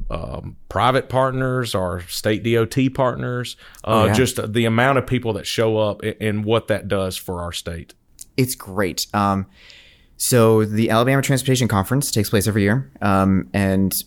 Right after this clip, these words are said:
Speaker 2: people come in from the state. Like, we get state D O T people, um, we have Metropolitan Planning Organization people, city engineers, um, but people from all over the southern region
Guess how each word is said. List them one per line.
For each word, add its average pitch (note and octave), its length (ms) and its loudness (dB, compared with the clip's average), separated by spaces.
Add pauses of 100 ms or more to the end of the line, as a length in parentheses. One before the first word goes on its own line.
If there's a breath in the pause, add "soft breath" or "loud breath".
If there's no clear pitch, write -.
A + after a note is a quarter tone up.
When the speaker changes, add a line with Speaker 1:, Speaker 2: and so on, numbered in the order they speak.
Speaker 2:
people G2+ 520 2
come G#2+ 280 0
in G2 160 2
from B2+ 420 2
the F2+ 120 2
state. - 460 -2
Like, E2+ 140 -6
we G#2 140 0
get F#2 320 2 (380)
state F#2 340 -2
D F#2 120 0
O F2 60 2
T C3+ 240 0
people, C3+ 560 2 (320 loud breath)
um, F2+ 440 0
we G2 140 -4
have F#2+ 120 -4
Metropolitan F2+ 520 -2
Planning C#3+ 300 0
Organization B2+ 560 2
people, B2 280 0
city C3 400 2
engineers, B2+ 760 2 (400 soft breath)
um, F#2 320 2
but G2 180 0
people C#3 220 -6
from A#2+ 120 2
all A#2 160 4
over A#2 340 4
the G#2+ 280 -4
southern G#2 460 2
region F#2 500 2